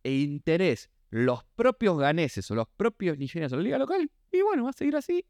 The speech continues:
y la verdad por un, es un poco el juego del huevo y la gallina, porque está bien que un ganés random no quiera ver la liga, porque no, no le ofrece mucho tampoco como espectáculo comparado con el del fútbol europeo.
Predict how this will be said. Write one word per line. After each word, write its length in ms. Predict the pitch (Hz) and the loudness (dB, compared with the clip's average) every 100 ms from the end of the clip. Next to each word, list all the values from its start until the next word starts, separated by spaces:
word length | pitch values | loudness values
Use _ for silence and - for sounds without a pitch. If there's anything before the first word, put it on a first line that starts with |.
| _ | _
y 160 | 139 | 0
la 100 | 135 | 2
verdad 380 | 135 151 240 277 _ _ _ _ _ _ _ _ 147 | 4 4 2 0 _ _ _ _ _ _ _ _ 0
por 140 | 165 | 2
un, 180 | 196 180 | 2 0
es 100 | 208 | -2
un 80 | 180 | -2
poco 160 | 160 147 | 0 0
el 80 | 123 | 0
juego 220 | 156 131 | 2 2
del 80 | 113 | 4
huevo 140 | 135 | 2
y 40 | |
la 80 | 107 | 2
gallina, 320 | 131 - 135 | 0 0 -2
porque 160 | 92 101 | -2 -6
está 220 | - 131 | 0 2
bien 240 | 220 262 131 | 4 2 2
que 80 | |
un 420 | 113 113 107 104 101 | 0 0 0 -2 0
ganés 400 | 104 120 123 - | 0 0 -2 -2
random 500 | 131 147 143 123 127 | 2 2 2 0 0
no 120 | 127 | 0
quiera 180 | 131 120 | 2 2
ver 100 | 120 | 2
la 80 | |
liga, 160 | 147 262 | 2 2
porque 220 | 92 87 | 0 -2
no, 80 | 113 | -2
no 180 | 101 139 | -2 0
le 80 | 113 | 0
ofrece 440 | - 247 - 110 | 2 0 2 0
mucho 340 | 113 104 - | 0 -2 -2
tampoco 320 | - 95 101 98 | -4 -2 0 0
como 160 | 101 | 0
espectáculo 580 | 95 101 165 - 127 107 _ _ _ - | 0 -2 -2 0 0 -2 _ _ _ -2
comparado 600 | 127 123 131 143 156 123 | 0 2 2 4 4 2
con 140 | 123 | 2
el 120 | 120 | 2
del 140 | 117 117 | 0 0
fútbol 300 | 139 131 117 | -2 0 0
europeo. 520 | 113 110 104 92 | 2 2 0 -2